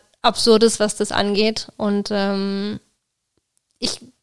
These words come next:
weiß tatsächlich nicht den goldenen Rat, wie man's immer verhindern kann, aber ich glaube, sich mal mit dem Gedanken zu befassen,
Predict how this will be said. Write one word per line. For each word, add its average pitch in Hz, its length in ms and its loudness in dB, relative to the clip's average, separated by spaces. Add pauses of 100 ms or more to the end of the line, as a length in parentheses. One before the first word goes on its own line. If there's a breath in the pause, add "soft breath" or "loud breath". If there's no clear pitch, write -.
(100)
weiß 226 640 2
tatsächlich 233 600 2
nicht 233 260 0
den 226 140 4
goldenen 226 360 4
Rat, 214 280 4
wie 220 100 0
man's 214 280 2
immer 214 200 -2
verhindern 254 420 0
kann, 240 440 0
aber 214 600 2 (400 loud breath)
ich - 80 -18
glaube, 220 300 4
sich 220 180 -8
mal 220 100 0
mit 220 180 2
dem 214 140 0
Gedanken 208 460 0
zu 220 120 -6
befassen, 208 840 -2